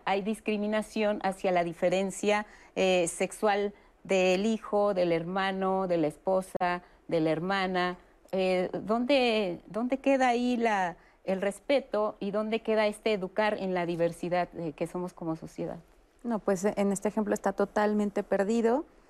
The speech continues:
Speaker 2: eh, pero eso no nos exime de hacernos
Speaker 1: Ujú.
Speaker 2: responsables. O sea, de nosotros no dependió nuestra infancia, nuestra educación y nuestros valores, pero como adultos
Speaker 1: Claro.
Speaker 2: sí depende de nosotros.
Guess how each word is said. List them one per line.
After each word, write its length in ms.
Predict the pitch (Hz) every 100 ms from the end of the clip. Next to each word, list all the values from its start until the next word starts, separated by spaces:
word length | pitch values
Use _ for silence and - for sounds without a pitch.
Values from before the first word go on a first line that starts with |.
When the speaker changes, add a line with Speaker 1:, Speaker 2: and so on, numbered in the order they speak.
| _ _ _
Speaker 2:
eh, 320 | - 208 196 -
pero 300 | 226 220 220 -
eso 300 | 247 - 277
no 220 | 254 240
nos 240 | 247 254
exime 480 | 226 - 240 226 185
de 80 | 185
hacernos 360 | 185 196 202
Speaker 1:
Ujú. 80 | 214
Speaker 2:
responsables. 800 | 190 - 165 165 190 180 170 -
O 60 | -
sea, 220 | - 190
de 100 | 190
nosotros 440 | 202 196 220 226
no 120 | 226 214
dependió 380 | 208 185 185
nuestra 280 | 196 202 160
infancia, 580 | 160 - 208 226 233 247
nuestra 320 | 233 185 185
educación 460 | 175 170 175 175 190
y 40 |
nuestros 340 | 202 175 180 175
valores, 420 | 175 180 180 -
pero 160 | 185 175
como 180 | 190 190
adultos 220 | 202 175
Speaker 1:
Claro. 100 | 214
Speaker 2:
sí 140 | - 220
depende 380 | 208 208 208
de 80 | 214
nosotros. 560 | 175 - 214 - 175